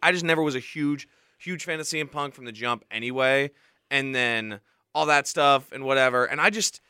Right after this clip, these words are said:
it's just, like, he's just lost his luster for me, almost. Like,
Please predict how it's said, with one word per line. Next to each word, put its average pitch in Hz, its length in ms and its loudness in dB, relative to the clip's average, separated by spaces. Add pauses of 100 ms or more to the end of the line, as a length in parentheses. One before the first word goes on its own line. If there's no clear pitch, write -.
(760)
it's 196 240 0
just, 226 240 -4
like, 208 140 2
he's 185 160 -6
just 247 120 -4
lost 160 320 2
his 143 140 -6
luster 120 520 -2
for 107 160 -12
me, 90 300 -14 (200)
almost. 110 480 -8
Like, 151 320 4